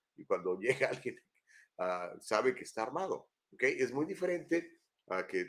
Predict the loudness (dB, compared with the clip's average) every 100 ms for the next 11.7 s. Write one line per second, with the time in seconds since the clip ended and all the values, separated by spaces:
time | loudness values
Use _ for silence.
0 | -4 -2 0 0 -2 -2 -4 -6 -10 -6
1 | -2 -2 -4 0 4 6 6 6 4 0
2 | 0 0 0 0 0 -6 -4 -2 0 0
3 | 0 0 0 -4 -8 -14 -20 _ _ -2
4 | 0 2 0 0 -4 -4 -2 0 0 2
5 | 0 0 0 2 2 0 -2 -6 -6 -6
6 | -6 -8 -10 -14 -20 _ _ _ -4 0
7 | 0 0 -2 -6 -8 _ _ _ _ _
8 | _ _ _ _ 12 12 12 12 10 -6
9 | _ _ _ _ _ _ _ -20 -14 6
10 | 6 8 4 4 4 6 8 8 8 8
11 | 6 -2 4 4 6 4 0